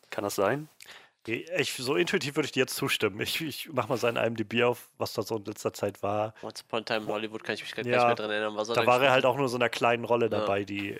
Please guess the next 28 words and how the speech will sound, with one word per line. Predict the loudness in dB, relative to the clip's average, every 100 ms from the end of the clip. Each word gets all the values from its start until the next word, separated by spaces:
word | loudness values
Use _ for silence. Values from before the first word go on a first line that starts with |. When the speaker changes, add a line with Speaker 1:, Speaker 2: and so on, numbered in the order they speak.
| -4
Speaker 2:
war | -2
dieser | 0 0 -2 -2
Agent, | -2 -2 -2 -4
glaub | -2 0
ich, | 0
Speaker 3:
Ach | 4
ja, | 4 4
Speaker 2:
von, | -2 -14
von | -8 -6 -6
Speaker 3:
stimmt. | -8
Speaker 2:
Leonardo | -6 -4 -6 -6
DiCaprio. | -8 -8 -8 -6 -6 -8 -14 _ _ _ _
Aber | 2 2
ansonsten, | 4 2 0 -2
ja, | 2 4
wenn | 2
ich | -4
so | -6 -6
durchguck, | -2 -2 0 -6 0
seine, | 0 2 0 -2 -4 -14 _
ähm, | -8 -8 -10 -14 -18 _ -10
seine | -6 -2
I | -2 -2
M |
D | -4
B, | -4 -2 0
hat | 2
halt | 0